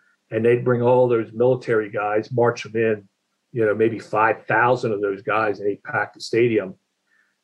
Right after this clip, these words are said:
And, um, they let those guys run to the concession stands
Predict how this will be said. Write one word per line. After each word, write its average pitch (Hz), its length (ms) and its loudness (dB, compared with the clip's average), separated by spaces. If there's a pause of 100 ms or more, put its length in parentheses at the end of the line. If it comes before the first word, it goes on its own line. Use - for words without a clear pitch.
And, 101 360 -6
um, 98 420 -4 (500)
they 107 300 0 (120)
let 110 360 0
those 117 240 0
guys 107 280 0
run 117 220 0
to 117 80 -10
the 104 100 -4
concession 120 540 -2
stands 104 580 -4